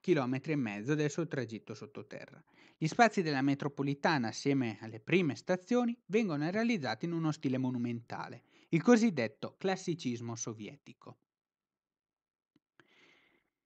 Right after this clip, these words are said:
Nei mosaici della stazione Majakovskaja, opera di Alexandre Deineka,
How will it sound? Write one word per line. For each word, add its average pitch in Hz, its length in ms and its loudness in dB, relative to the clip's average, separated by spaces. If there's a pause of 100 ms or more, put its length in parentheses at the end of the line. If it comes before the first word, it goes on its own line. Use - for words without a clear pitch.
(440)
Nei 214 160 8
mosaici 247 580 8
della 156 240 4
stazione 156 840 4
Majakovskaja, 143 1200 4
opera 131 560 4
di 127 100 -4
Alexandre 120 880 0
Deineka, 123 760 -2